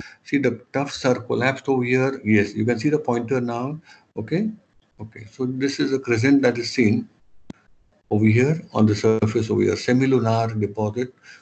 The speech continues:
parietal epithelial cells and leukocytes internal to the Bowman's capsule. Okay, so this is a nothing else but a half moon shaped deposit of flo-, multiplying parietal cells. We go to the next one.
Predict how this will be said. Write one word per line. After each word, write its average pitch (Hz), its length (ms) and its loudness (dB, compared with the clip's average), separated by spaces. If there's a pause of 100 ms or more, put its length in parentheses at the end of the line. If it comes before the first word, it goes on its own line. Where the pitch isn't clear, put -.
(160)
parietal 117 360 2
epithelial 117 420 -2
cells 120 320 -6 (180)
and 110 180 2
leukocytes 117 720 -2 (300)
internal 139 460 0
to 127 100 -4
the 123 80 4
Bowman's 110 400 6
capsule. - 440 -6 (340)
Okay, 175 300 -6 (260)
so 127 140 -4
this 147 300 -4
is 151 160 0
a 143 100 0
nothing 131 360 0
else 127 120 0
but 120 320 -4
a 120 120 -6 (200)
half 151 300 -2
moon 127 180 -4
shaped 110 300 0
deposit 107 480 -4
of 110 220 -8
flo-, 110 220 -8 (300)
multiplying 135 580 0
parietal 107 400 0
cells. - 520 -14 (1400)
We 107 100 -2
go 107 140 -6
to 107 100 -8
the 101 80 -10
next 110 240 -8
one. 156 180 -12